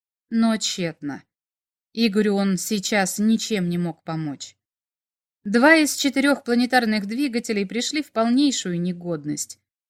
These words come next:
Их просто-напросто не существовало. Один с большой натяжкой можно было считать исправным.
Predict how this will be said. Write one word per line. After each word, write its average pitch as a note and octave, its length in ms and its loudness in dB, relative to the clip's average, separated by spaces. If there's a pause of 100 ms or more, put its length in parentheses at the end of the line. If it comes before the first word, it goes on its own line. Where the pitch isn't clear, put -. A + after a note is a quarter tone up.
Их F#3 140 -8
просто-напросто A#3+ 840 0
не G#3 160 0
существовало. E3+ 1000 -6 (760)
Один G#3+ 360 2
с G3 100 -2
большой G#3 360 2
натяжкой A3 580 0
можно F#3+ 300 0
было F#3+ 260 -2
считать F#3+ 420 -4
исправным. E3+ 720 -2